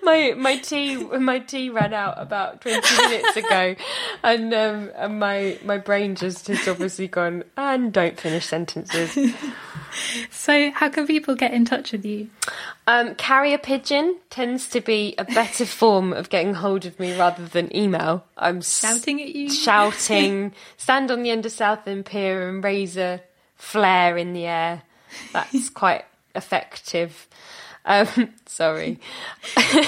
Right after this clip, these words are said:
Speaker 1: Um, I'm Sazzy on Twitter, S A Z Z Y, and if you're feeling really brave, you can send an email to sarah at you know who dot com, but I am terrible on my emails. <laughs> I'm far better in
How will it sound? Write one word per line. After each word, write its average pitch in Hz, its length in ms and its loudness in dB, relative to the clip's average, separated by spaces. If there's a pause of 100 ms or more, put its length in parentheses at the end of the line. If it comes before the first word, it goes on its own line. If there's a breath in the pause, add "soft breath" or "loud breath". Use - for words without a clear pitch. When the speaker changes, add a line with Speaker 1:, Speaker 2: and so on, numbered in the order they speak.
(640 loud breath)
Speaker 1:
Um, 214 260 4
I'm 247 280 4
Sazzy 262 600 2
on 233 120 -6
Twitter, 202 280 -8
S 190 240 -4
A 202 100 -2
Z 180 240 -2
Z 170 120 -6 (140)
Y, 165 460 0
and 170 440 -10 (180)
if 185 200 -8
you're 208 100 -6
feeling 233 440 2
really 196 280 4
brave, 165 420 2
you 175 80 -2
can 185 200 -2
send 185 260 2
an 170 100 -4
email 165 300 0
to 175 200 -10
sarah 175 460 2
at - 260 -2
you 170 120 0
know 160 160 2
who 170 200 -2
dot - 220 -4
com, 151 220 -2
but 143 160 -2
I - 100 2
am 156 180 0 (120)
terrible 170 760 2 (360 loud breath)
on 165 160 2
my 165 140 6
emails. 160 640 2 (180 loud breath)
<laughs> - 140 -14
I'm 185 160 4
far 175 340 4
better 165 380 0
in 160 240 -2